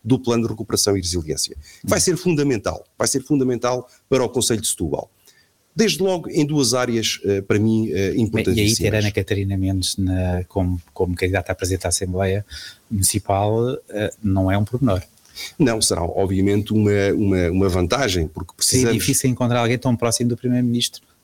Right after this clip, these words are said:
Speaker 2: para um, uma, disponível uma candidatura e atravessar-se por si.
Speaker 1: É verdade. A, a Ana Catarina, desde a primeira hora, que, eh, se demonstrou disponível para integrar, eh, esta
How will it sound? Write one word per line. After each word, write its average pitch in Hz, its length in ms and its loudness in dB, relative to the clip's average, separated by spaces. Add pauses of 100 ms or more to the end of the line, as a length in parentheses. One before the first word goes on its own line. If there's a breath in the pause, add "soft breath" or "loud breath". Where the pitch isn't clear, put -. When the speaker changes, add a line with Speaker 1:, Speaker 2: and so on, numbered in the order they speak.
Speaker 2:
para 113 240 0
um, 117 240 0
uma, 110 220 -2 (260)
disponível 110 400 0
uma 113 160 0
candidatura 113 640 -2 (220 soft breath)
e 127 40 6
atravessar-se - 520 0
por - 100 -8
si. - 260 -4 (800 loud breath)
Speaker 1:
É - 80 2
verdade. 92 440 0
A, 92 640 2
a 101 80 2
Ana 110 120 2
Catarina, 110 540 2
desde 87 320 2
a 85 40 -2
primeira 92 300 2
hora, 127 400 2
que, 98 480 0
eh, 85 140 0
se 107 160 0
demonstrou 104 480 2
disponível 92 720 0 (260 soft breath)
para 101 480 2
integrar, 87 680 0
eh, 80 340 0
esta 82 300 -2